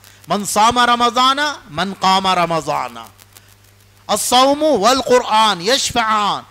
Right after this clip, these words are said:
हर जगह आपको जहाँ पर रोज़ा मिल रहा है, क़ियाम मिल रहा है, यानी कुरान मिल रहा है, रात का क़ियाम मिल रहा है, तो रोज़ा है।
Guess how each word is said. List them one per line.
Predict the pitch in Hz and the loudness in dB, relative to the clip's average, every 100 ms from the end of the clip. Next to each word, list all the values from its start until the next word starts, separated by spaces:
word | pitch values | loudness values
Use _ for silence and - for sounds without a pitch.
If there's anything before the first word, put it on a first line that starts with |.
| _ _ _ _ | _ _ _ _
हर | 247 277 | -2 -2
जगह | 214 233 320 | -2 -2 0
आपको | 277 285 - 277 | 2 2 2 0
जहाँ | 240 254 262 | 2 0 0
पर | 269 | 0
रोज़ा | 240 269 277 320 | 2 2 2 0
मिल | 294 277 | 0 -2
रहा | 269 254 240 208 | 2 4 4 2
है, | 160 123 _ _ _ | -4 -10 _ _ _
क़ियाम | 190 208 233 | -4 0 0
मिल | 220 214 | -2 -6
रहा | 202 190 | -4 -2
है, | 180 | -2
यानी | 196 208 | -4 -4
कुरान | 190 190 208 233 | -2 2 2 2
मिल | 220 214 185 | 0 -6 -4
रहा | 175 151 139 | -2 -2 -4
है, | 107 - _ - _ - | -10 -18 _ -20 _ -4
रात | 180 226 - | -2 0 -2
का | 208 | -6
क़ियाम | - 214 247 285 | -4 0 2 2
मिल | 269 262 | -2 -6
रहा | 240 226 202 165 | 0 2 2 0
है, | 131 117 - - _ _ _ _ - 190 | -2 -10 -20 -20 _ _ _ _ -8 -2
तो | |
रोज़ा | 190 254 285 330 330 | 4 6 6 4 4
है। | 262 262 185 139 | 2 2 -2 -8